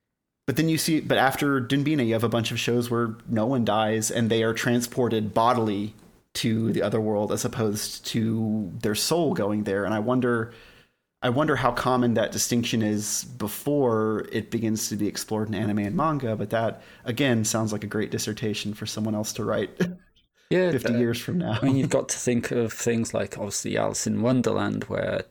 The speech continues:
Speaker 1: Yeah.
Speaker 2: where the other world is a dream world, and, um, it's rare how we ha-, never have any worlds where there's any,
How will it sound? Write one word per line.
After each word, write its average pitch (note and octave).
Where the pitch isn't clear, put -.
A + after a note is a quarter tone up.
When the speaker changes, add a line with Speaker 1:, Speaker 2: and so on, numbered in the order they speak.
Speaker 1:
Yeah. -
Speaker 2:
where D3
the B2
other A#2+
world A#2
is A2
a A#2+
dream C#3
world, F2+
and, A#2
um, G#2
it's -
rare B2
how A2+
we A#2+
ha-, -
never C3+
have A2+
any B2
worlds A#2
where A2+
there's A2
any, A2+